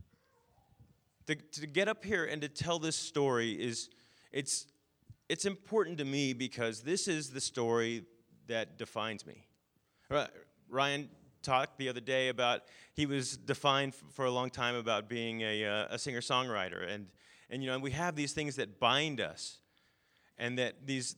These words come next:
these identities that control who we are throughout our lives. And that was me. I was a D J, man. I was, I was a dance music producer. I was all of these things that I was proud of. Until,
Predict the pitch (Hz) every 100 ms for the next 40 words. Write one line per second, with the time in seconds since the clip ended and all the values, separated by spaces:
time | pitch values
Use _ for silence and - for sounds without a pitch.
0 | - 135 120 117 139 175 156 120 110 110
1 | 120 - 156 143 143 120 120 135 117 107
2 | - 117 113 107 123 151 131 135 135 196
3 | 185 143 180 254 120 131 185 156 131 113
4 | 233 240 151 107 110 143 160 165 143 -
5 | - - - - 165 143 131 - - 233
6 | 190 156 127 - 117 110 104 113 131 156
7 | 156 147 - - _ _ _ _ _ _
8 | 165 190 190 160 147 143 160 147 127 135
9 | 123 113 - - 127 123 101 104 - _
10 | _ _ _ _ _ _ _ _ _ _
11 | _ _ _ _ _ _ _ _ 151 151
12 | - 190 139 104